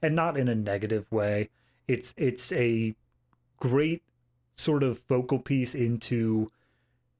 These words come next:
like, what Christopher Nolan is going to become in him messing with the structure, but not in a way that, you know, is Memento levels, but in a way that it's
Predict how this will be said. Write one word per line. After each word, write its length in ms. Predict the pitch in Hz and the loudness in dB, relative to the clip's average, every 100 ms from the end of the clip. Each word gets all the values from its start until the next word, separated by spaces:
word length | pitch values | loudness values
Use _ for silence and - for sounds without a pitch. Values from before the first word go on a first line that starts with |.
| _ - _ _ - | _ -20 _ _ 0
like, 200 | 156 143 | 0 2
what 360 | 123 127 190 | 2 2 0
Christopher 560 | - 185 180 - - 156 | -2 -2 -2 -4 -2 0
Nolan 500 | 131 131 131 127 127 | 2 2 2 0 0
is 200 | 143 113 | 0 -2
going 520 | 110 107 120 117 117 | -2 0 2 2 0
to 160 | - 123 | -2 -6
become 760 | - 110 - - 107 104 113 120 _ _ _ _ | -6 -8 -8 -4 -2 -2 -4 -8 _ _ _ _
in 220 | 127 113 | -2 0
him 500 | 110 127 117 113 110 - _ _ _ | -2 -2 0 0 -2 -4 _ _ _
messing 600 | 117 123 123 139 127 123 | -2 0 0 0 0 0
with 220 | 113 113 - - | 0 -2 -2 -4
the 60 | |
structure, 600 | 113 - 127 107 - 135 | -4 -2 -2 -2 -2 -2
but 160 | 120 139 | 0 0
not 220 | 170 196 | 0 0
in 120 | 185 143 | 0 0
a 60 | |
way 240 | 127 123 123 | 2 0 0
that, 220 | 117 113 - | -2 -2 -6
you 80 | |
know, 180 | 110 92 | -6 -4
is 220 | 101 101 | -6 -4
Memento 560 | 123 117 110 104 - 104 | -2 0 0 -2 -4 -4
levels, 460 | 95 92 95 95 - _ _ _ | -4 -6 -6 -8 -10 _ _ _
but 140 | 147 143 | 0 2
in 80 | |
a 60 | 147 | 2
way 240 | 139 139 | 2 2
that 260 | 135 120 117 - _ _ _ _ _ _ _ _ _ - | 2 0 -2 -8 _ _ _ _ _ _ _ _ _ -4
it's 420 | 160 123 - - | -4 -2 -4 -6